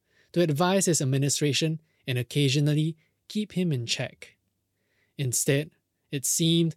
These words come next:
Raffles was intent on domineering Farquhar. Anyway,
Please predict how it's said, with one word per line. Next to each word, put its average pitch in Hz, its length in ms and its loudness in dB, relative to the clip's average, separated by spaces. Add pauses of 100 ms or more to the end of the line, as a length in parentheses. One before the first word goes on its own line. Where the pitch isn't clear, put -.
(160)
Raffles 139 420 -2
was 131 160 -4
intent 135 600 -4 (180)
on 123 180 -4
domineering 127 600 0
Farquhar. 120 600 -8 (2750)
Anyway, 175 520 2